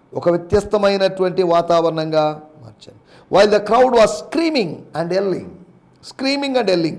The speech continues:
removing their outer garments and throwing handfuls of dust in the air in protest. తిరుగుబాటు చేస్తున్నాం అన్నట్టుగా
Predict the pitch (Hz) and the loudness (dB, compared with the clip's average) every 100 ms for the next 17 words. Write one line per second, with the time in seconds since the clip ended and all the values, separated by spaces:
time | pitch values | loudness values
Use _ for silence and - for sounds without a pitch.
0 | - - - 196 254 269 262 247 214 214 | -14 -20 -2 0 4 4 2 0 2 2
1 | 196 - - 196 196 180 175 165 - 92 | 2 -2 -2 0 0 -4 -2 -2 -4 -12
2 | - - _ _ _ _ _ _ _ _ | -16 -20 _ _ _ _ _ _ _ _
3 | _ _ _ - 175 208 - 254 269 240 | _ _ _ -2 -2 0 4 6 6 2
4 | 180 196 247 196 220 196 180 151 135 220 | -2 0 -2 -2 -4 -2 -4 -6 0 2
5 | 208 - - - _ _ _ _ 185 202 | 2 -2 -14 -20 _ _ _ _ -2 0
6 | 185 - 220 208 - - 170 165 151 127 | 0 2 4 4 0 -6 -10 -8 -8 -8
7 | - - _ _ _ _ _ - 208 208 | -12 -18 _ _ _ _ _ -8 -6 -2
8 | 208 190 190 190 196 190 180 175 170 170 | -2 -2 -4 -4 -6 -6 -4 -4 -6 -8
9 | 160 156 | -8 -10